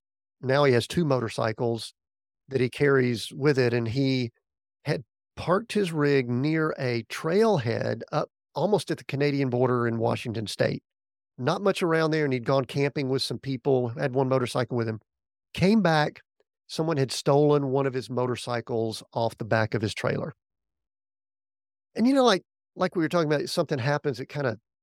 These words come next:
you know, you lose faith in humanity. And he, and he waited a couple of days before he told us about it. He reported it to the police and stuff like that.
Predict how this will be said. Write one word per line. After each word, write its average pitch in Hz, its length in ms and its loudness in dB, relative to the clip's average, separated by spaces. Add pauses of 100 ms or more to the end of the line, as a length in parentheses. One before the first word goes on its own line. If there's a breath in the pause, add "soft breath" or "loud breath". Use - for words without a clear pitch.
(540)
you 143 100 -8
know, 123 120 -2
you 120 180 -2
lose 127 220 0
faith 123 260 0
in 127 80 -2
humanity. 165 880 -2
And 143 160 -2
he, 147 280 0
and 139 100 -2
he 170 80 2
waited 151 320 4
a - 20 -2
couple 151 260 -2
of 147 60 -2
days 135 240 0
before 135 240 -8
he 127 80 -4
told 123 220 0
us 120 120 -4
about 117 300 -2
it. 117 80 -2
He 117 80 -4
reported 120 420 -2
it 120 100 -2
to - 80 -8
the - 80 -20
police 117 440 -4
and - 100 -12
stuff - 220 -8
like - 140 -4
that. - 160 -6